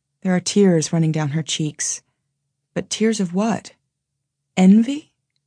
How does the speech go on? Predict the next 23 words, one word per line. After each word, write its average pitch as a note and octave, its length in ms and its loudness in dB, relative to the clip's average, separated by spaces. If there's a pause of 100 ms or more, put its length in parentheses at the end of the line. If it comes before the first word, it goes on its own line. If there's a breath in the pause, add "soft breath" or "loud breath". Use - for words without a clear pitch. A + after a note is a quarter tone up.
(180)
Disappointment? F#3+ 840 -4 (1000)
But - 180 -4
no, G3+ 320 6
she's E3+ 320 -4
laughing. F3+ 640 -2 (420)
She G#3+ 200 0
throws A3 280 0
her G3+ 140 0
arms A3 300 4
around D3 280 0
me. C#3 140 -2
I've E3+ 160 -2
never A3 220 4
seen A3+ 280 4
her F3+ 140 2
before. D3 420 -4
She E3 180 -2
hugs G3+ 340 2
me. D3 260 4 (420 loud breath)
She - 160 2
has G3 200 4
large G3+ 440 4
breasts - 680 -2